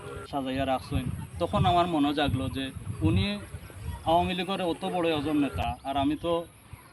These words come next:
ব্যবসার পাশাপাশি আমি রাজনীতিও করি। আমি কুলাউড়া সদর ইউনিয়ন তাঁতি লীগের সভাপতি। তো ওখান থেকে আমার মনে ইচ্ছাটা জাগছে যে কামরুল ভাইয়া যদি অত বড়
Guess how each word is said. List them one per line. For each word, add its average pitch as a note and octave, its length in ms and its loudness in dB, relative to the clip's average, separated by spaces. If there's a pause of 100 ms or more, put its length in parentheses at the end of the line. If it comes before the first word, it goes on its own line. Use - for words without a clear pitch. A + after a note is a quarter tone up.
(180)
ব্যবসার D3+ 280 -2 (120)
পাশাপাশি E3 520 0
আমি C#3+ 140 0
রাজনীতিও C#3 480 -2
করি। C#3 320 -6 (100)
আমি C#3 200 -4
কুলাউড়া C#3+ 340 -2
সদর C3 300 -8
ইউনিয়ন C#3 220 0
তাঁতি C3+ 240 -8
লীগের C3 280 -8 (500)
সভাপতি। C3 540 -4 (440)
তো D3+ 60 -8 (140)
ওখান E3+ 280 2
থেকে G3 320 -2
আমার D#3+ 400 8
মনে C3+ 480 0 (280)
ইচ্ছাটা D3 400 -2
জাগছে C#3 420 -2 (220)
যে C3+ 220 -4 (320)
কামরুল F#3+ 240 2
ভাইয়া G#3+ 160 6
যদি G#3 220 -2
অত G3 180 -2
বড় F#3 220 0